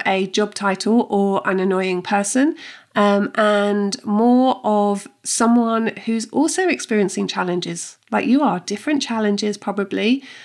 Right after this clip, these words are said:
but actually their sole purpose in life is not to make your life harder, even though the occasional person might feel like that. They're actually probably, like you, just trying to do their jobs as well as they can. And it's probably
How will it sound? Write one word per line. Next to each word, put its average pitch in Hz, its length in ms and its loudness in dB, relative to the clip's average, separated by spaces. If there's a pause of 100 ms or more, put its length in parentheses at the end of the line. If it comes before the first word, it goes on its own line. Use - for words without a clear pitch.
(140)
but 233 120 0
actually 226 720 0 (240)
their 233 140 2
sole 269 280 4
purpose 240 380 0
in 208 80 0
life 214 240 0
is 220 100 -4
not 240 360 2 (120)
to 190 420 0 (280)
make 180 280 -2
your 202 80 0
life 185 560 -4
harder, 202 680 0 (280)
even 214 320 -2
though 202 140 2
the 190 120 -2
occasional 190 460 -4
person 180 420 -10 (180)
might 415 340 2
feel 202 280 0
like 185 240 -6
that. 208 380 -2 (460)
They're 370 280 4
actually 240 400 2
probably, 233 880 0
like 254 480 0
you, 220 300 4
just 294 220 -6
trying 392 180 2
to - 100 -12
do 277 160 4
their 214 140 2
jobs - 560 -2 (500)
as 214 140 2
well 202 160 4
as 196 120 -2
they 202 100 -2
can. - 480 -2
And 233 120 0
it's - 140 -4
probably 220 840 -2